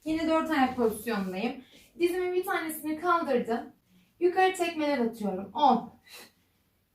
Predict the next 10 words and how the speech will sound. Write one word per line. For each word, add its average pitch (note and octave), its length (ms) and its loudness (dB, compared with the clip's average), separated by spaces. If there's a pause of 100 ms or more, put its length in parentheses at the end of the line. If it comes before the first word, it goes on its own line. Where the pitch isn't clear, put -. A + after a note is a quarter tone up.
dokuz, D#4 420 -2 (920)
sekiz, - 520 -8 (960)
yedi, B3 380 -4 (920)
altı, D#4+ 440 2 (840)
beş, C4 520 -2 (800)
dört, - 440 0 (920)
üç. C#4 260 -2 (2750)
Şimdi D#4 320 -4
diğer G3 340 -2
bacak. D4+ 560 -6